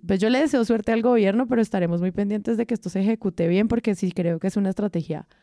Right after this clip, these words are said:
muy difícil, con un, muchos intereses que no solamente tienen que ver con tierra, sino también con poder, con control territorial, con, eh, justicia, con cárceles,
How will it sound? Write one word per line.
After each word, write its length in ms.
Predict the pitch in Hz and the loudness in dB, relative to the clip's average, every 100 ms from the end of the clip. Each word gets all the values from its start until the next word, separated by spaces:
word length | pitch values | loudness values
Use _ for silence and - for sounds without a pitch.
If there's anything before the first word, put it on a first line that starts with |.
| _ _ _ 202 | _ _ _ 2
muy 520 | 240 269 240 190 - | 6 6 4 2 -2
difícil, 720 | 180 202 196 180 185 175 185 - _ | -4 0 2 2 0 -2 -4 -12 _
con 240 | - 208 202 | -2 0 2
un, 160 | 185 | 2
muchos 400 | 185 226 214 202 | 4 6 4 2
intereses 500 | 202 196 208 175 175 | 0 2 2 0 0
que 120 | 175 190 | -2 -2
no 80 | |
solamente 380 | 170 170 170 170 | 0 0 0 -2
tienen 240 | 196 185 175 | -2 -2 -2
que 80 | |
ver 120 | 180 175 | -4 -2
con 160 | 180 | -4
tierra, 300 | 185 175 165 | -2 -2 -4
sino 160 | 180 170 | -6 -6
también 240 | 175 160 | -4 -4
con 140 | 165 160 | -6 -6
poder, 340 | 180 165 170 | -4 -4 -6
con 140 | 175 | -8
control 260 | 170 170 170 | -8 -8 -8
territorial, 640 | 170 170 170 170 165 175 | -8 -8 -6 -6 -6 -10
con, 220 | - - - _ _ _ _ _ _ | -12 -12 -14 _ _ _ _ _ _
eh, 320 | - 185 175 165 | 0 2 2 2
justicia, 760 | 208 - 202 185 208 180 170 | 0 2 2 2 2 2 2
con 180 | 170 185 | 0 -4
cárceles, 720 | - 165 170 165 180 175 - | -2 -2 0 0 0 -4 -10